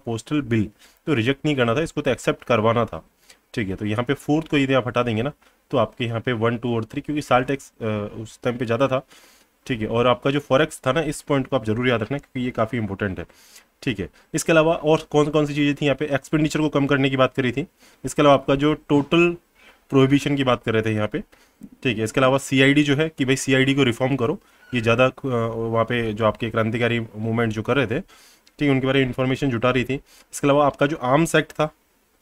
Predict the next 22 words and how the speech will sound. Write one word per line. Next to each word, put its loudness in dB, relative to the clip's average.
ठीक -6
है, -10
उनको 0
भी 0
कंट्रोल 2
करने 2
की -2
बात 0
थी -2
कि -2
भाई 0
हाँ, 0
ये -4
जो -6
फायर 0
आर्म्स -2
जो -4
होते -4
हैं, 0
उनका -2
लाइसेंस -2
इशू -2